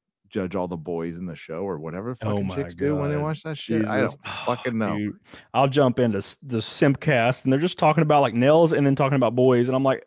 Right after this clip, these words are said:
Speaker 2: "I can't watch this." <laughs> Like,
Speaker 1: I know.
Speaker 2: <laughs> I can't, just
Speaker 1: Like,
Speaker 2: can't
Speaker 1: the
Speaker 2: watch it, dude.
Speaker 1: That's, that's all they really fucking talk about. Like,
Speaker 2: Yeah,
Speaker 1: yeah,
Speaker 2: and,
Speaker 1: like, "I can't get
Speaker 2: um,
Speaker 1: my wax during the fucking covid or some shit." And,
Speaker 2: Yeah.
Speaker 1: uh,
Speaker 2: It's like,
Speaker 1: like
Speaker 2: what,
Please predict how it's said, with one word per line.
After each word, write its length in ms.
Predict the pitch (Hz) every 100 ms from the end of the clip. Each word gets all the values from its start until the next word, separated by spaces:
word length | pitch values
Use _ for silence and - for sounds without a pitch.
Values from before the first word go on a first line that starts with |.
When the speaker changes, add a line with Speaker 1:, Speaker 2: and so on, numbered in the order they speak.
| _
Speaker 2:
"I 80 | 180
can't 220 | 196 254
watch 180 | 214 247
this." 220 | 110 110 _
<laughs> 80 | _
Like, 180 | 269 - - - - 330 - - -
Speaker 1:
I 100 | 180
know. 380 | 190 254 120 -
Speaker 2:
<laughs> 180 | 185 -
I 60 |
can't, 260 | 226 381 247
just 160 | 240 -
Speaker 1:
Like, 100 | 196
Speaker 2:
can't 120 | 143
Speaker 1:
the 40 |
Speaker 2:
watch 220 | 165 208 113
it, 80 |
dude. 160 | 113 131 _ 175
Speaker 1:
That's, 260 | 202 135 -
that's 220 | 120 147
all 140 | 143 143
they 100 | 147
really 360 | 107 127 147
fucking 360 | 143 139 127 156
talk 300 | 156 170 165
about. 280 | 110 - - _
Like, 120 | -
Speaker 2:
Yeah, 320 | 139 151 143 127
Speaker 1:
yeah, 180 | 147
Speaker 2:
and, 160 | 123 120
Speaker 1:
like, 220 | 98 95
"I 80 | 110
can't 240 | 135 117 107
get 60 |
Speaker 2:
um, 40 | -
Speaker 1:
my 120 | 123
wax 500 | 107 117 123 143 -
during 360 | - 139 131 123
the 80 |
fucking 480 | 104 131 120 127 110
covid 560 | - - 127 117 131 135
or 80 | 127
some 240 | 139 139
shit." 440 | - - 139 151 -
And, 160 | 101 92
Speaker 2:
Yeah. 100 | 92
Speaker 1:
uh, 220 | 87 82 - _ _ _ _ _ _ _ _ _ _ -
Speaker 2:
It's 160 | 156 175
like, 100 | -
Speaker 1:
like 160 | 214
Speaker 2:
what, 100 | -